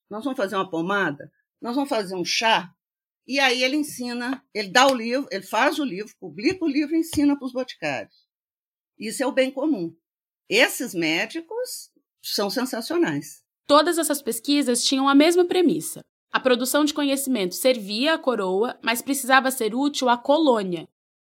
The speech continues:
Speaker 2: E nas reuniões da sociedade literária, a ciência andava de mãos dadas com as ideias políticas.
Speaker 1: A outra ideia que eles introduzem também,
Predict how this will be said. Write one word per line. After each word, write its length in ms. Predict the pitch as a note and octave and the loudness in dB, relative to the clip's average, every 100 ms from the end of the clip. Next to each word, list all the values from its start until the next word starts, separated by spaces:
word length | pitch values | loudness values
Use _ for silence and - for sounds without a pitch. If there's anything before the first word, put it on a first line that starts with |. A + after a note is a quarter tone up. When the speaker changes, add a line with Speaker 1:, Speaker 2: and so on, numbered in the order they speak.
| _ - | _ -2
Speaker 2:
E 80 | |
nas 220 | B3 D4 E4+ | 4 4 6
reuniões 360 | D#4+ D4 C4+ | 4 4 2
da 80 | B3+ | 0
sociedade 540 | B3+ B3 A3+ G#3 G#3+ | -2 -4 0 0 -2
literária, 680 | G#3 G#3 F3+ F#3 B3+ C4+ A3 | -6 -4 0 2 4 4 2
a 180 | G3 G#3+ | 0 -2
ciência 600 | - C4+ A#3 A3+ B3+ C#4 | -2 -2 0 0 -2 -4
andava 300 | B3+ A#3+ A#3+ | -2 -2 -2
de 100 | G#3+ | -2
mãos 280 | A#3+ C#4+ D#4+ | 0 0 0
dadas 500 | B3 A#3+ B3+ C4 C#4+ | 4 4 4 0 -4
com 100 | C#4 | -4
as 100 | C4+ | -4
ideias 360 | A#3+ A#3 A#3+ - | -2 -2 -2 -4
políticas. 840 | D#4 D4+ G#3 - - F3+ - - _ _ | -4 -4 -4 -8 -8 -10 -10 -16 _ _
Speaker 1:
A 140 | F#3 G3+ | -4 2
outra 320 | B3+ D4 B3 | 4 4 2
ideia 400 | D3+ E3+ E3 D3 | 0 4 4 2
que 80 | F3+ | 0
eles 180 | D#3+ D3+ | -4 -2
introduzem 720 | D#3 D#3 D3+ C#3 C#3+ - C#3+ | -4 -4 -6 -4 -4 -4 -12
também, 720 | - D#3+ C#3 C#3 D3 C#4+ | -4 -4 -2 -2 0 -2